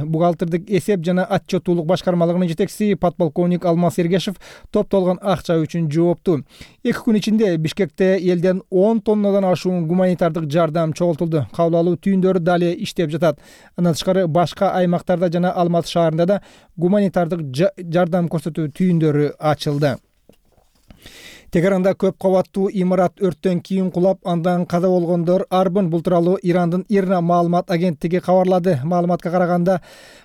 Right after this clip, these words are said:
каза болгондор өрт өчүрүүчүлөр. Ирандын пресс Т Всы өлүмгө учурагандардын саны отуз экенин маалымдады. Он тогузунчу январда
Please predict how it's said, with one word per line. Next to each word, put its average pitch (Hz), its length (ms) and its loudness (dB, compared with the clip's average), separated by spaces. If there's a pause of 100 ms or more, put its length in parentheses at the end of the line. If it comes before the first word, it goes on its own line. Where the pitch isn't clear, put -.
каза 185 160 2
болгондор 185 460 2 (160)
өрт 208 340 0
өчүрүүчүлөр. 190 640 -2
Ирандын 175 460 -2
пресс 190 340 -2
Т 185 160 -2
Всы 185 240 0
өлүмгө 185 460 2
учурагандардын 180 720 0
саны 180 300 2
отуз 190 500 0
экенин 185 260 0
маалымдады. 190 720 2
Он 175 160 -4
тогузунчу 180 440 0
январда 180 420 2